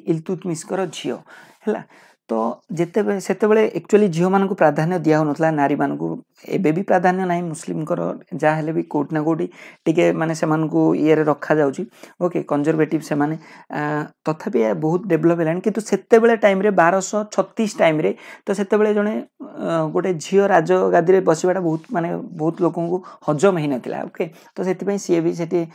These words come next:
ମାନେ, ଇଏ କରିପାରିନଥିଲେ। ଓକେ, ତ ସେଇ ବିଷୟରେ ଟିକେ ଦେଖିଦବା। ବାରଶହ ପାଞ୍ଚରେ ସେ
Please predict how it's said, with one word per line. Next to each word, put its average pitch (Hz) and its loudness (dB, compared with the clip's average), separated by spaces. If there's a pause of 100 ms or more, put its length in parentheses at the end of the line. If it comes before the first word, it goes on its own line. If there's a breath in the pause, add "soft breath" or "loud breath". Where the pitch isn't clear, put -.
(240 loud breath)
ମାନେ, 151 -6
ଇଏ 156 2
କରିପାରିନଥିଲେ। 139 -2
ଓକେ, 208 -2 (280 loud breath)
ତ - -10
ସେଇ 196 2
ବିଷୟରେ 196 0
ଟିକେ 185 2
ଦେଖିଦବା। 175 0 (340 loud breath)
ବାରଶହ 165 2
ପାଞ୍ଚରେ 175 0
ସେ 180 -4